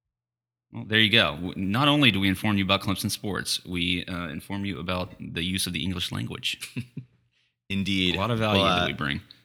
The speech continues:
Speaker 2: we will be recapping all this bowl action coming up, um,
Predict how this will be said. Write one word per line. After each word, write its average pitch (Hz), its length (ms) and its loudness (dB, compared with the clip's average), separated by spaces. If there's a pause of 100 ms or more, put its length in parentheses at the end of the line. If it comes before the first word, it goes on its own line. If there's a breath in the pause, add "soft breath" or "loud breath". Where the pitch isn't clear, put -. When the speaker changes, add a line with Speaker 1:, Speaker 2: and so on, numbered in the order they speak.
(160 soft breath)
Speaker 2:
we 120 120 2
will 131 160 4
be 110 600 6 (440)
recapping 113 760 4 (600)
all 107 220 4
this 104 160 2
bowl 92 240 0
action 90 760 4
coming 90 240 -4
up, 87 240 0 (160)
um, 82 420 -6